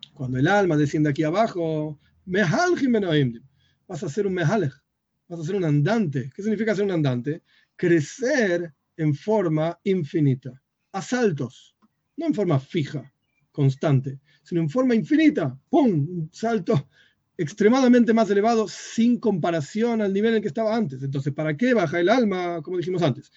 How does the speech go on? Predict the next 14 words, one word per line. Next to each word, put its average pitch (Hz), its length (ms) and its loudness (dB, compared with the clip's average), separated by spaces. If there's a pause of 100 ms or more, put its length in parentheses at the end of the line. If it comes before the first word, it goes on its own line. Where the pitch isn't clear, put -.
(180)
si - 100 -6
ya 214 120 4
estaba 175 260 0
bien 180 140 2
arriba, 226 640 4 (480)
¿para 170 160 0
qué 220 120 0
tiene 214 120 2
que 190 80 2
bajar 185 220 -2
acá 165 140 0
abajo 208 340 0
y 190 120 2
asegurarse 170 800 0